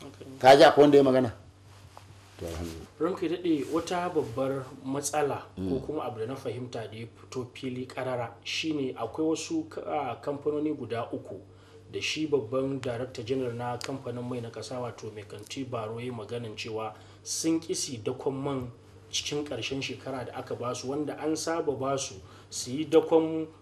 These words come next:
Speaker 1: a, shi crude oil ɗin wanda
Speaker 2: Mm.
Speaker 1: ba a tacen ba, su dawo da fetur tacacce a yi lissafi.
Speaker 2: Haka.
Speaker 1: Shin lokaci bai yi ba da ya kamata gwamnatin tarayyar Najeriya ko kuma 'yan majalisu irin ku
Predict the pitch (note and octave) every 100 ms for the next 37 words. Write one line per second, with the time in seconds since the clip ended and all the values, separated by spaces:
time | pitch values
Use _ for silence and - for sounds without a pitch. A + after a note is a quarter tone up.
0 | - C#3 B2+ A#2 - D#3+ - - E3 -
1 | D3+ D3+ C3+ E3 E3 D3 D#3+ D3+ B2 A2+
2 | D3 D3+ D3 C#3 C#3+ A#2+ B2+ C#3 D3+ D#3
3 | C3+ - C#3 C3+ A#2+ - F#2+ - A#2+ D3+
4 | A2+ A#2 A#2+ - A2+ G#2+ - - G#2 -
5 | D2+ - A3 A3 G3 - - C#3 - -
6 | D#3+ A3 - - - G3+ F3+ E3 E3 F#3+
7 | D#3 - D3 F3 E3+ D3+ D#3+ - D#3 -
8 | - - - A#2 D#3 F3 F3 D#3+ - B2
9 | D3 E3 D3+ B2 A2+ A#2 D3+ D#3 C3+ -
10 | D3+ - D#3 D#3 - F3+ F3+ E3+ C3 A#2+
11 | - D3+ E3 E3 - A2+